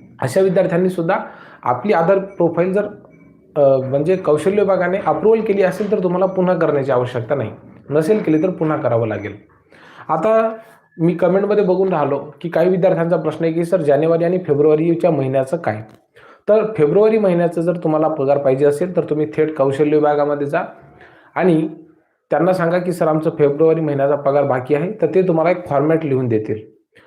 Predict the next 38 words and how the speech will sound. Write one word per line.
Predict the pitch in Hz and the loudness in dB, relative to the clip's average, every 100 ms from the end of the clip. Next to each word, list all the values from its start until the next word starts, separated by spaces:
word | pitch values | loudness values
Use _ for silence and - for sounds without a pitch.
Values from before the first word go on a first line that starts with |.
| _ 139 | _ -2
मध्यंतरी | 143 185 196 196 214 214 - - | 2 2 2 0 0 -2 -6 -4
फेब्रुवारी | 139 156 165 170 | 0 2 2 2
महिन्याचा | 160 156 156 165 | 0 -2 -2 -2
टॅब | 160 156 | 0 2
ओपन | 139 143 156 | 2 0 0
झाला | 143 147 | 2 0
होता, | 135 131 185 - _ - _ 165 | -2 -4 -8 -10 _ -20 _ -2
परंतु | 165 170 | 0 0
त्यांनी | 170 170 | -2 -2
तो | 175 185 | -2 -2
पुन्हा | 180 170 165 | -2 -2 0
बंद | 147 135 | -2 -2
केलेला | 127 117 110 120 | -2 -2 -2 -4
आहे. | 120 101 85 _ _ _ _ - | -6 -10 -16 _ _ _ _ -6
ठीक | 185 | -4
आहे, | 107 104 - _ - - | -6 -8 -20 _ -20 -4
तर | 170 170 | -2 0
तुम्ही | 180 202 | 0 0
कौशल्य | 160 160 190 196 | 0 0 0 0
विभागामध्ये | 180 156 143 131 113 | 0 2 2 0 -2
जा, | 113 156 - - _ _ _ - | -2 -2 -6 -20 _ _ _ -4
हे | 160 | -2
पत्र | 160 156 185 | 0 0 0
निघालेलं | 190 160 151 147 131 | 2 2 2 2 0
असते, | 123 160 | -2 -6
ते | 160 | -4
पत्र | 131 143 | -2 0
व्यवस्थित | 147 143 143 139 | 2 2 0 -2
वाचलं | 127 160 | -2 -2
तर | 165 | -4
तुमच्या | 147 127 170 | -2 -4 -6
लक्षात | 180 - 110 | -6 -8 -12
येईल. | 107 - _ - - - | -12 -14 _ -20 -14 -2
ज्यांनी | 147 180 | 2 2
वाचलं | 151 160 190 | 2 2 0
नसेल | 190 175 156 | 0 -2 -2
त्यांना | 123 123 | -2 -4
सांगतो, | 110 101 - 151 - | -8 -10 -8 -8 -8